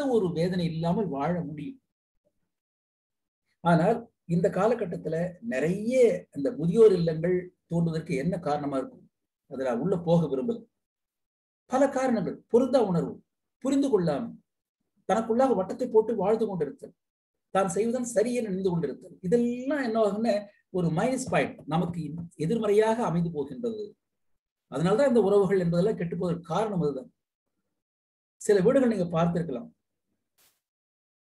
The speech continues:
அது சரியா தவறா என்ற வாதத்துக்கு நான் வரல. அப்பா அம்மா இருப்பாங்க, ஏதோ காரணத்தினாலே குடும்பத்துல அவங்க வைத்து வாழ முடியாது, அவங்களை கொண்டு போயிட்டு முதியோர் இல்லத்துல சேர்த்துருவாங்க.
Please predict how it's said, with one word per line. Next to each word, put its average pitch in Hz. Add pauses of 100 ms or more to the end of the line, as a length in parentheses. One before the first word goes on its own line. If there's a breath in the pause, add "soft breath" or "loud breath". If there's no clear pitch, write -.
(100)
அது -
சரியா 247
தவறா 226
என்ற 202
வாதத்துக்கு 196
நான் 139
வரல. 131 (1040)
அப்பா 147
அம்மா 190
இருப்பாங்க, 139 (1000)
ஏதோ 220 (140)
காரணத்தினாலே 202 (100)
குடும்பத்துல 190
அவங்க 160
வைத்து 170 (120)
வாழ 151
முடியாது, 127 (840)
அவங்களை 185
கொண்டு 190
போயிட்டு 180
முதியோர் 180
இல்லத்துல 160
சேர்த்துருவாங்க. 131